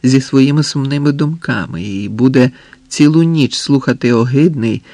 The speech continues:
страшний той вітер, що пробирає до останньої клітинки. Сергій. Я не можу слухати те виття.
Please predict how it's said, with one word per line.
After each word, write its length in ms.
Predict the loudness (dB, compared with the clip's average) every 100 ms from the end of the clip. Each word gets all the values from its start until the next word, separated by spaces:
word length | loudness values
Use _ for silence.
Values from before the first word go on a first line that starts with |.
| -20 -18
страшний 680 | -16 -2 0 0 -2 -2 0
той 280 | 0 0 2
вітер, 480 | 2 2 0 -4
що 220 | -6 -8 -4
пробирає 680 | -2 2 2 4 4 2
до 180 | 2 0
останньої 680 | -2 -4 -4 -4 -2 -6 -6
клітинки. 800 | -6 -8 -6 -8 -8 -14 -20 -20 _ _ _ _ _ _ _ _ _ _ _ _
Сергій. 600 | -10 -8 -8 -10 -14 -16 _ _ _ _ _ _ _ _ _
Я 460 | -8 -2 2 2 0 -6 _ _
не 220 | 0 2
можу 320 | 2 2 2 0
слухати 680 | -2 0 2 2 -2 -4
те 200 | -2 2
виття. 580 | 2 0 -4 -8 -6 -6